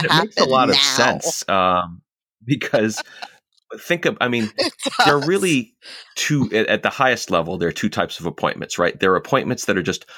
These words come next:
Speaker 1: normal follow-up. The prosthetist told you, "I want you to come back in," or you, or, or it said six months ago, "I want you to see you in six months." It's just a regular follow-up appointment. That's one class. Those aren't the ones we're typically calling about.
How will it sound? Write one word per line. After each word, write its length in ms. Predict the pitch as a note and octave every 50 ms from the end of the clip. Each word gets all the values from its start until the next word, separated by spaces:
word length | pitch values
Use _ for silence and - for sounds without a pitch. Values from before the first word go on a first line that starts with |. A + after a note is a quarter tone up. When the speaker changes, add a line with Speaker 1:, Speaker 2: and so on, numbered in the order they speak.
| - - -
Speaker 1:
normal 380 | - F#2 G2+ G#2 A2 A2+ G#2+ G2+
follow-up. 500 | - - F#2 E2 E2+ F2 E2+ E2+ D2 -
The 80 | -
prosthetist 580 | - - - F2+ F2+ - - D#2+ - - - -
told 280 | - G2 F2+ F2 D#2+ F2
you, 260 | F2 F2 E2+ D#2+ D#2 - _ _ -
"I 80 | - F2+
want 180 | F2 F2+ -
you 60 | D#2 E2+
to 60 | D#2
come 180 | - - F2
back 260 | F2 F2 E2 D#2 - A2+
in," 180 | G#2+ G#2 G2
or 60 | F2
you, 220 | E2+ E2+ F2+ F#2+ - - B1+
or, 220 | C2+ D2+ E2+ E2+ -
or 200 | - E2 E2+ E2+
it 260 | - - - C#2 -
said 280 | - - F#2 E2 D2+
six 240 | - - F2+ - -
months 220 | F#2+ F#2 F2 - F#2
ago, 220 | F2+ F2 E2+ E2
"I 40 | D#2
want 200 | D2+ E2 E2+ -
you 60 | -
to 60 | -
see 140 | - - G2+
you 140 | G2 F#2 F2+
in 40 | F2
six 220 | - - E2+ -
months." 280 | - F2 D#2+ D#2+ - - - - - - -
It's 120 | - - -
just 80 | - G#2
a 40 |
regular 360 | F2+ F#2 F#2+ F2+ F2 F2 F2 E2
follow-up 480 | - E2+ D#2+ D#2 D#2+ E2+ E2+ D#2+ -
appointment. 440 | - - - - - - - - - _ _ _ -
That's 180 | - B2 B2 -
one 220 | A2 G#2 G2+ F#2+
class. 440 | E2+ - - F2 E2 - - - - _ - - - - -
Those 180 | C3+ C3 B2
aren't 180 | - C#3+ C#3+ D3
the 60 | C#3+ A2+
ones 260 | A2 G#2+ G#2 - -
we're 80 | F#2+
typically 480 | F#2 - - A#2 - - - - F2 D#2+
calling 360 | - - - A2+ G2 D#2+ D#2+
about. 300 | D#2+ D2+ - D#2+ - -